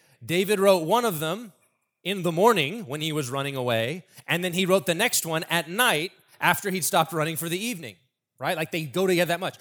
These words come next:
That was actually the thought that I'd read, and I thought, "Oh, that's, that's cool. I'm gonna run with that." And then I got in there, and it was not, not so simple. And so it could mean that we should read the Absalom story in the background of Psalm four,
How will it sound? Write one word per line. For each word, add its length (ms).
That 200
was 140
actually 320
the 120
thought 300
that 80
I'd 220
read, 280
and 140
I 60
thought, 300
"Oh, 160
that's, 360
that's 220
cool. 480
I'm 140
gonna 120
run 180
with 140
that." 260
And 100
then 80
I 80
got 160
in 120
there, 160
and 80
it 40
was 120
not, 200
not 180
so 80
simple. 380
And 120
so 240
it 140
could 180
mean 300
that 100
we 120
should 180
read 460
the 160
Absalom 580
story 360
in 60
the 80
background 460
of 80
Psalm 260
four, 480